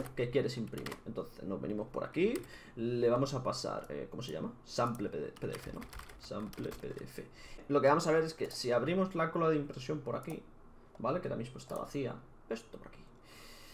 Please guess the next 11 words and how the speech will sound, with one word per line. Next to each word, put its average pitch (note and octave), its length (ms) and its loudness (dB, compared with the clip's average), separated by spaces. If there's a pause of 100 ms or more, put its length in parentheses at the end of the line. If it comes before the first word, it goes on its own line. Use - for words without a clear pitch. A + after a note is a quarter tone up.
(440)
Eh, D#3 480 0
eh, - 100 -4
eh, - 180 -2
eh, - 140 -4
eh. G3 220 4 (380)
Vale, - 260 0
voy A2+ 120 0
a G2 40 2
bajarlo - 280 -2
así - 140 -6
un A#2+ 80 -4